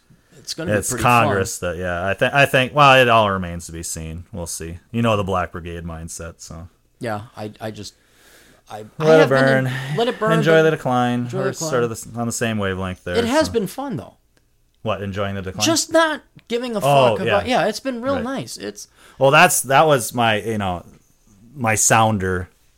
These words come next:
Speaker 2: the Kelgon take me away, <laughs> nihilism take me away sounder. I say that a lot now. Like, if I'm getting down about something, or if I screwed up, or,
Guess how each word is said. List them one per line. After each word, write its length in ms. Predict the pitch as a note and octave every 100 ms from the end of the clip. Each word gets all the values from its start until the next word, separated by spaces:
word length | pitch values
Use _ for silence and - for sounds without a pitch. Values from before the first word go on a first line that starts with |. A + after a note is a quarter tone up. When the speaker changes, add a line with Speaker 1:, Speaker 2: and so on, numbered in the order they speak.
| -
Speaker 2:
the 140 | F#2+
Kelgon 560 | - A#2 G#2+ G2 F#2 F#2
take 220 | G2 F#2+
me 80 | F#2
away, 400 | F#2 F#2 F2 F2 -
<laughs> 160 | A2 -
nihilism 640 | - A2 A2+ G#2 G2 F#2+ F#2
take 260 | G#2 F#2
me 100 | F#2
away 320 | F2+ F2+ F#2
sounder. 500 | F2+ - F#2 F#2 F#2 - - - _ -
I 140 | A#2
say 300 | G#3 - D4+
that 240 | G3 D3+
a 40 | A2+
lot 360 | G2 D3 -
now. 320 | G2+ D#2+ D#2 - _ _ _ B2
Like, 120 | B2+
if 100 | C#3+
I'm 140 | F#3+
getting 180 | G#3+ D#3
down 300 | A2 G#2 C#3
about 240 | D3 D3
something, 340 | - D#3 D3+ E3
or 280 | D#3+ C#3+ G#2+
if 120 | F#2+
I 180 | G#2+ A2
screwed 380 | - - G#2 F#2
up, 360 | G#2 A2 -
or, 280 | F2 E2+ E2